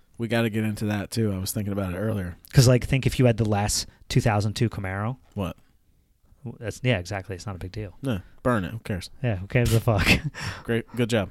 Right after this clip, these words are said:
Speaker 1: No, nobody cares.
Speaker 2: So once
Speaker 1: Huh.
Speaker 2: they bring the Vipers back, nobody's gonna care about the last Viper. The
Speaker 1: Probably.
Speaker 2: Demon, maybe. I don't know.
Speaker 1: It'll still be worth something to somebody because of a fucking serial number or the vin number.
Speaker 2: Yeah.
Speaker 1: You know, it'll mean something to someone.
Speaker 2: But
Speaker 1: Not,
Speaker 2: it,
Speaker 1: not me.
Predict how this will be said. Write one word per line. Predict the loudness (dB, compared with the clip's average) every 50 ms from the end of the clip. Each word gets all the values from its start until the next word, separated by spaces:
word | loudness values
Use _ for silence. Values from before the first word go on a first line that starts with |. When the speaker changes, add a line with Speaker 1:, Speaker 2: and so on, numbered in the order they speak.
| -6 -8
Speaker 1:
No, | -6 -4
nobody | -2 -2 0 0 2 0
cares. | 0 4 4 2 2 2 -8 -14 -18 -18 -18 -18 -20 -20 -20 -20 -20 -20 _ -12
Speaker 2:
So | 0 2 2 2 2
once | 2 4 4 4 6
Speaker 1:
Huh. | 6
Speaker 2:
they | 4
bring | 6 6 6 6
the | 4 2
Vipers | 4 2 2 4 2 2
back, | 2 2 2 2 0
nobody's | 0 0 0 0 0
gonna | -2 -6 -4
care | -2 0 0
about | 0 -2 -4
the | -10 -4
last | -4 -2 -2
Viper. | -2 -4 -6 -6 -8 -8 -8 -8 -8
The | -10 -14 -20 -10 -4
Speaker 1:
Probably. | -2 0 2 4 6 6 8 8
Speaker 2:
Demon, | 10 10 10 8 6 6 6
maybe. | 8 8 8 8 6 2 -2 -6
I | -6 -8
don't | -8 -8 -10
know. | -10 -10 -10 -12 -12 -12 -20 -20 -20 -20 -4 2
Speaker 1:
It'll | 2 4 4
still | 4 4 6
be | 6
worth | 8 8 8 8 8
something | 6 6 4 6 4 2 4 4
to | 2
somebody | 4 6 6 6 8 8 8 8 8 6 4
because | 2 0 2 4 4 4
of | 4 0
a | 0 -2 -4 -8 -16 -10
fucking | -6 -6 -4 -4 -4 -4
serial | 0 2 4 4 6 6
number | 6 6 6 6 4 4 2 2
or | -2
the | -2 2
vin | 4 6 6 6
number. | 6 6 6 6 4 4 4 2
Speaker 2:
Yeah. | 0 -2 -2 -4 -6 -6
Speaker 1:
You | -2 0
know, | 0 2
it'll | 2 2 4
mean | 4 2 2
something | 0 0 -2 -2 -2 -2 -4 -6 -4
to | -4
someone. | -2 -2 -2 -2 -2 -4 -6 -8 -8 -12 _ -20 -20 _
Speaker 2:
But | -2 0 2
Speaker 1:
Not, | 2
Speaker 2:
it, | 0 -2 _ -8
Speaker 1:
not | -6 -4 -4
me. | -4 -4 -6